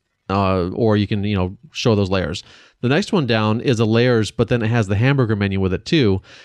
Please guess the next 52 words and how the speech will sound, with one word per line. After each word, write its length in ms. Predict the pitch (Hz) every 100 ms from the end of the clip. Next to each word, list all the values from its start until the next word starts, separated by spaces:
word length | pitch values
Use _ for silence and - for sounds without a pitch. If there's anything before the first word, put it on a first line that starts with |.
| -
and 140 | 107
this 180 | 131 -
is 80 | 170
where 220 | 123 113
it 80 | 101
gives 240 | 113 107
you 80 | 110
the 100 | 98
name 380 | 98 107 131 143
of 60 | 127
the 80 |
layer, 400 | 113 113 110 107
and 180 | 110 107
you 60 | 104
have 140 | 113
the 120 | 101
eyeball 640 | 107 131 123 120 113 110 - - _ -
there, 320 | 110 110 110
so 160 | - 113
you 40 |
can 140 | 104
turn 320 | 92 - 127 120
it 160 | 117 117
on 120 | 113
and 120 | 110
off 240 | 107 107 -
the 80 |
layer. 340 | 98 101 98 101
That's 240 | 104 -
really 160 | 123 107
sweet. 500 | - - 98 98 - _ - - -
And 440 | 127 113 107 104
of 40 | 104
course, 240 | 120 104
you 60 | 104
can 60 |
just 160 | 101 -
tap 240 | 123 113
a 20 |
layer 300 | 110 104 104
to 160 | 101 -
activate 440 | 98 - 98 98
it, 160 | 92 -
what 180 | 110 95
have 200 | 98 92
you. 240 | 90 90 - _ _ _
And 140 | - 120
then 80 | 127
the 80 |
thing 260 | 110 147 131
beneath 360 | 120 117 104 -
that, 480 | 107 147 160 120